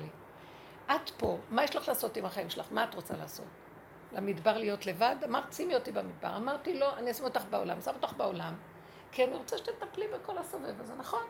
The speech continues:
אז מה אכפת לך? זה לא שלך, זה תפקיד שנותן לך.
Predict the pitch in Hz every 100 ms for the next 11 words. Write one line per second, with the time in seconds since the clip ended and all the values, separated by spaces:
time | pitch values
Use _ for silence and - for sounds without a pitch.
0 | - - - - - - 254 415 440 330
1 | 320 254 269 294 415 453 415 226 190 214
2 | 240 - 294 - 466 480 415 - 269 226
3 | 226 233